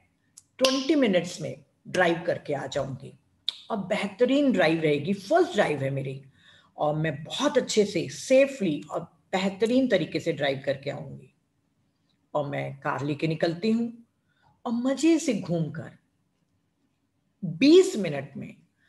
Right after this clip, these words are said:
अपने घर तक पहुंच जाती हूँ। और मेरे साथ यही होता है, है ना? तो अब आप बताइए, ये miraculous thinking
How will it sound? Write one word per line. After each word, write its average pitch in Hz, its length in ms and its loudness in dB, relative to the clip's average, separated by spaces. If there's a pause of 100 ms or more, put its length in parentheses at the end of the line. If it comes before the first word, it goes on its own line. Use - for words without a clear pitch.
(280)
अपने 180 260 -4
घर 147 180 -4
तक 131 160 -8
पहुंच 127 360 -12
जाती 131 380 -14
हूँ। 117 260 -20 (2500)
और 220 180 -2
मेरे 196 400 4
साथ 147 500 -8 (220)
यही 175 380 0
होता - 340 -6
है, - 260 -18 (480)
है 220 80 0
ना? - 260 -8 (680)
तो 269 60 -4
अब - 580 -6
आप 170 320 -2
बताइए, 135 680 -10 (520)
ये 185 180 2
miraculous 175 920 0
thinking 170 640 -4